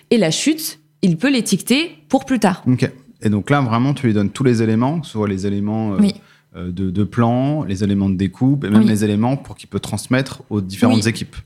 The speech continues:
Speaker 1: Exactement.
Speaker 2: C'est bien ça.
Speaker 1: Oui.
Speaker 2: Donc, t'as vraiment ce côté et, euh,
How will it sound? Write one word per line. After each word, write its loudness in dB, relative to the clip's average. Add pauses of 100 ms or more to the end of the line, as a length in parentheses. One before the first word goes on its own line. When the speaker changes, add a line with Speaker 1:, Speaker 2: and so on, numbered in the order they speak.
Speaker 1:
Exactement. 2
Speaker 2:
C'est -6
bien -
ça. -20 (200)
Speaker 1:
Oui. 4
Speaker 2:
Donc, -2
t'as 2
vraiment 2
ce -6
côté -2 (540)
et, 2
euh, -4